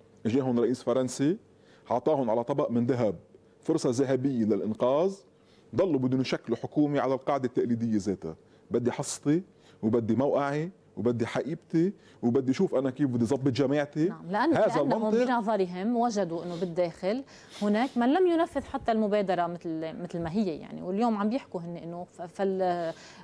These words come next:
Speaker 2: آه، تعرض هذه المبادرة بكل بنودها وكل تفاصيلها وتبين على حقيقتها أنه ما
Speaker 1: مش
Speaker 2: انحكى
Speaker 1: تبين،
Speaker 2: بالمداورة
Speaker 1: ما في
Speaker 2: ولا
Speaker 1: شيء.
Speaker 2: انحكى بموضوع المالية ولا
Speaker 1: لا،
Speaker 2: بغيرها
Speaker 1: هو
Speaker 2: بالمبادرة، وأنه هناك من في الداخل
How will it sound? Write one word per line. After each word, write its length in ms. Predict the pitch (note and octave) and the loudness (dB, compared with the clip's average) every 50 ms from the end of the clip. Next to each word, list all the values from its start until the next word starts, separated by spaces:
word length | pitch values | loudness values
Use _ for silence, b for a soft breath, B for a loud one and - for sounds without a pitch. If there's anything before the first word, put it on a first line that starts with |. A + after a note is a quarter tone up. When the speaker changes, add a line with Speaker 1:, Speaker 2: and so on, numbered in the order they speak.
| B - | B -4
Speaker 2:
آه، 220 | - D#3+ D#3 D#3 D#3+ | -2 0 0 0 0
تعرض 420 | - D4+ E4+ E4+ D4+ G#3+ F3+ E3+ F3+ | 0 2 2 2 2 0 0 -2 -2
هذه 260 | F3+ F#3 F3 F3 F3 | -2 0 0 0 0
المبادرة 540 | F3+ F3+ F3+ E3 F3+ F#3 F3+ E3+ E3+ E3+ E3 | 0 -2 -2 0 0 0 0 0 0 -2 -2
بكل 280 | D#3 E3+ - A3+ A3 | -2 -2 -2 0 0
بنودها 420 | F#3 F3+ F#3 F#3 F#3+ F#3+ F3+ F3 E3 | 2 2 2 2 2 2 2 2 0
وكل 240 | D#3+ - - G3 F#3+ | 0 0 -2 -2 -2
تفاصيلها 560 | F#3+ E3+ - F#3 F3 - - G3+ F#3+ F3+ E3+ | -2 -4 -6 -6 -8 -4 -2 0 0 2 2
وتبين 440 | F3 F3+ E3+ G3 A#3+ B3+ A3+ F#3+ E3+ | 2 0 0 0 0 0 0 0 0
على 180 | D#3+ E3 E3+ | -2 -2 -2
حقيقتها 500 | - - - F#3 F3+ G3+ F#3+ - F3+ D#3+ - | -4 -4 -4 -2 -2 -4 -2 -2 -2 -2 -2
أنه 120 | A#2+ F3+ | -2 0
ما 100 | G3+ B3 | 0 0
Speaker 1:
مش 60 | C4 | 0
Speaker 2:
انحكى 200 | C4 - C4+ A#3+ | 0 0 -2 -2
Speaker 1:
تبين، 140 | A3 G3+ G3 | 0 0 0
Speaker 2:
بالمداورة 560 | F#3 F#3+ F#3+ F#3+ F3 G3 F#3+ F#3 F3+ F3 F3 | 2 2 2 0 0 0 0 2 2 2 2
Speaker 1:
ما 60 | E3+ | 2
في 80 | F3 F3+ | 2 2
Speaker 2:
ولا 160 | A3+ C4 C4 | 2 2 2
Speaker 1:
شيء. 80 | A#3+ A3 | 2 2
Speaker 2:
انحكى 280 | G3 A#3+ A3+ - G3+ | 0 -4 -2 -2 0
بموضوع 460 | F3+ F#3+ F#3+ G3 F#3 F3+ G3 G3+ F#3+ F3+ | 0 0 0 0 0 0 0 0 0 0
المالية 380 | F3+ F3+ F3+ F#3 G3 F#3 F#3+ | -2 -2 -2 -2 0 0 0
ولا 200 | F#3 G#3+ G#3+ G3 | 2 2 2 2
Speaker 1:
لا، 100 | F#3 F#3 | 2 2
Speaker 2:
بغيرها 280 | - G3+ G3+ G3 F#3 F3 | 2 2 2 2 0 0
Speaker 1:
هو 340 | A#3+ A#3+ A#3+ A3+ G3 F3+ F3 | -2 -2 -2 -2 -2 0 0
Speaker 2:
بالمبادرة، 500 | G#3 G#3+ G#3+ G#3 F#3+ G#3 G#3+ G#3 G#3 G#3 | 2 2 2 2 2 2 2 2 2 2
وأنه 200 | G3+ A3 A3+ A3+ | 2 2 2 2
هناك 200 | B3+ C#4 - A#3+ | 2 2 2 2
من 180 | A3+ A#3+ A3+ | 2 2 2
في 100 | A3 - | 2 0
الداخل 640 | B3+ F#3+ F3+ F3+ B3 D#4 F4+ F4+ - - F4+ F#4+ | -2 -2 0 2 2 2 2 0 0 0 0 0